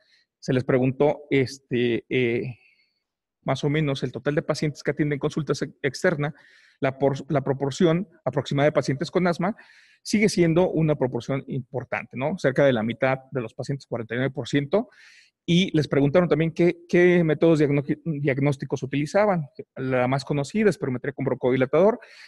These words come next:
el feno en diecinueve por ciento, otras, este,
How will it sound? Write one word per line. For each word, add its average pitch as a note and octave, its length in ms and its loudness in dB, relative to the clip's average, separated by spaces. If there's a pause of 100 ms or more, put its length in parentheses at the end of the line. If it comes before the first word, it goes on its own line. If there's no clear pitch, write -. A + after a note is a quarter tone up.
el B2 160 -2
feno D#3+ 320 2
en C3+ 80 2
diecinueve C3+ 360 -2
por D#3+ 160 0
ciento, G3 540 0
otras, C#3 580 -2 (120)
este, - 480 -4